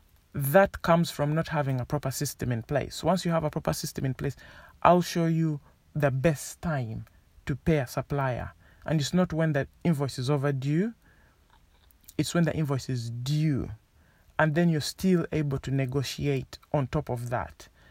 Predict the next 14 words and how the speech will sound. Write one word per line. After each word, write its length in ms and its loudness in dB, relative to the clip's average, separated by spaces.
And 200 2
you'll 140 0
be 80 0
able 160 -2
to 100 -14
get 260 -4
discounts, 520 2
you'll 120 -2
be 80 -2
able 140 -6
to 180 -12
get 140 -2
bulk 300 4
orders. 560 0